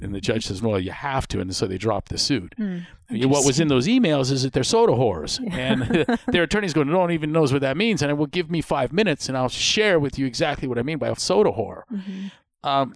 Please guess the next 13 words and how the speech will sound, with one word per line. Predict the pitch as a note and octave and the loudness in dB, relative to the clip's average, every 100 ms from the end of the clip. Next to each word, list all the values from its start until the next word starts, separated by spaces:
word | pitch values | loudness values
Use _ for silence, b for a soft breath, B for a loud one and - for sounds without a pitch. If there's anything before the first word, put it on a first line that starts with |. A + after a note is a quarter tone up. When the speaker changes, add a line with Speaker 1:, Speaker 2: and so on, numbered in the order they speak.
| - | -8
Speaker 1:
and | C3 | -4
so | C#3 E3+ | 0 4
we | D#3 | 4
got | D3+ | 2
legislation, | C3+ G3+ G#3+ - F3+ D#3+ D3 D#3 C#3 | 2 2 2 2 2 2 0 -4 -6
litigation. | D3+ F#3 F3+ D#3 C#3+ - B2+ | 0 0 0 0 0 -2 -4
I'll | |
come | - A#2+ | -4 -4
back | D3 F3+ | -4 -2
to | F3+ | -2
the | D3 | -2
be-, | C#3 C3 - - | -4 -6 -14 -2
website, | C3+ B2+ - B2+ A#2+ | 0 0 0 0 -2